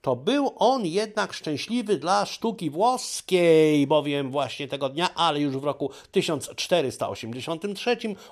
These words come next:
uroczyście otwarto kaplicę sykstyńską w Watykanie i od tego czasu po pierwsze jest co podziwiać na słynnych ścianach, gdzie figurują freski autorstwa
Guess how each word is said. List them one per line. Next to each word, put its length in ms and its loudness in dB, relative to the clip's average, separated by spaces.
uroczyście 760 6
otwarto 480 2
kaplicę 560 -2
sykstyńską 1000 -2
w 80 -10
Watykanie 840 -2
i 160 -2
od 180 2
tego 220 -4
czasu 480 0
po 120 0
pierwsze 480 4
jest 460 2
co 120 4
podziwiać 840 -2
na 120 -6
słynnych 540 -8
ścianach, 500 -4
gdzie 200 0
figurują 500 0
freski 420 -4
autorstwa 520 0